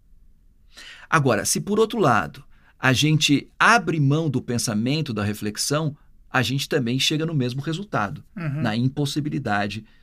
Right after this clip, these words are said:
Speaker 1: daquilo que é próprio do humano.
Speaker 2: Claro.
Speaker 1: Então, a questão é o seguinte: a gente, pra resgatar aquilo que é próprio do humano, a gente tem que reaprender a fundamentar a, a, a, a nossa existência, é, o nosso ser,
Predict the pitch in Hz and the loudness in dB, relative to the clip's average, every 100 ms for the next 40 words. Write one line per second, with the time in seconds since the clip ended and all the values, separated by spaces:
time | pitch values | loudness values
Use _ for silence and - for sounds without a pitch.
0 | _ 120 107 117 107 113 - 101 110 135 | _ -6 -4 -4 -6 -6 -6 -8 -4 -4
1 | 104 92 95 151 143 143 - - - - | -4 -8 -10 -10 -10 -10 -16 -18 -18 -4
2 | - 143 226 247 160 160 175 - 202 208 | 4 8 8 6 4 2 2 2 2 0
3 | 226 180 185 160 - 104 - 131 131 185 | -2 -4 -4 -2 -4 -6 -6 -2 0 0
4 | 202 185 - _ _ - 180 160 180 160 | 0 -2 -6 _ _ 2 2 4 2 2
5 | 143 233 240 233 165 160 156 - 135 120 | 2 4 4 2 -2 0 0 -2 0 -2
6 | 135 165 185 139 135 156 - 175 156 165 | 0 -2 -4 -4 -2 -2 -2 -4 0 2
7 | 131 175 220 196 190 185 185 123 117 101 | 4 4 4 4 2 -2 -2 0 0 0
8 | - - - 165 - - 262 294 208 190 | -6 -10 0 0 0 -4 -4 -4 0 0
9 | 185 160 131 110 - 208 202 139 - - | 2 2 2 2 0 2 2 0 -8 -20
10 | - 117 120 - 123 - 120 127 127 135 | -10 -2 0 0 -2 -2 -2 0 2 2
11 | 135 117 107 - - 160 214 156 - 80 | 0 -2 -2 -2 -2 -2 -2 -2 -2 -4
12 | 76 _ - - - 110 - 131 127 127 | -10 _ -20 -20 -10 -8 -2 0 2 0
13 | - 113 - - 202 233 147 | 0 2 4 4 4 2 0